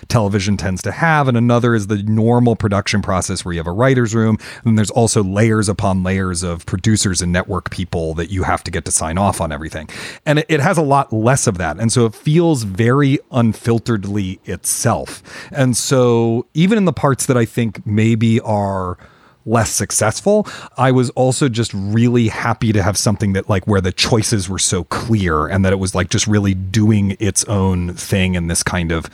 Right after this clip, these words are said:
unapologetic way. I just found myself very grateful for that. And I,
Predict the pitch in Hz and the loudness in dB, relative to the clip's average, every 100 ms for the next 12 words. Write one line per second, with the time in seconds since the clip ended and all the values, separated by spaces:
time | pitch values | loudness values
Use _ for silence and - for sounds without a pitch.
0 | - - - - 120 104 110 95 92 82 | -20 -20 -6 0 2 2 0 -2 -4 -4
1 | 80 92 78 73 - 135 110 98 92 92 | -4 -4 -4 -4 -2 0 2 0 0 -2
2 | 85 78 78 - - 80 73 82 123 | -4 -4 -6 -6 -12 -12 -10 -2 0